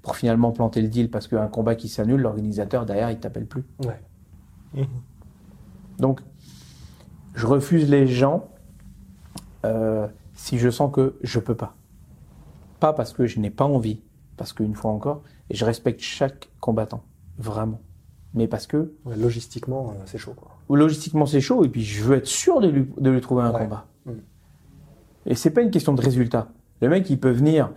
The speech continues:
Speaker 1: et me dire, euh, j'ai un rec-, un record négatif, est-ce que tu peux m'aider ? Bah,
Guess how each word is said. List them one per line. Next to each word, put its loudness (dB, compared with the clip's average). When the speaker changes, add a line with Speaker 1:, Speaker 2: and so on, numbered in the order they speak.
Speaker 1:
et 2
me 4
dire, 2
euh, -2
j'ai 2
un 2
rec-, 2
un 2
record 2
négatif, 2
est-ce -2
que 2
tu 0
peux 2
m'aider ? 4
Bah, -6